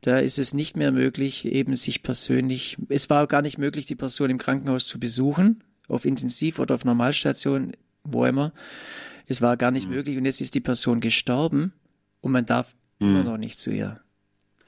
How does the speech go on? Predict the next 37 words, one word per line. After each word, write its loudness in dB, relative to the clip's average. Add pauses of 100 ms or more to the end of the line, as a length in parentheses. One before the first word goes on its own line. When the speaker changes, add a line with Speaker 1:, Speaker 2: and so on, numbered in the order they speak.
(320)
Speaker 2:
Also 4
die, 4
die -4
Nachfrage 0
ist -6
sehr -2
gering. -2
Ich 0
habe -2
jetzt -6
auch -2
noch 2
mit 2
dem 0 (540)
Bestatter -2
telefoniert, -2
jetzt -8
im -4
Vorfeld. -6 (540)
Und, -2
äh, 0
der 2
sagt, -2
also -4
es -6
ist, -8
Abschiednahme 0 (320)
gibt's -2
auch 0
in -2
Corona-Zeiten. -2
Ja. -2
Der -2
hat 0
auch 0
einen -2
Abschiedsraum, -2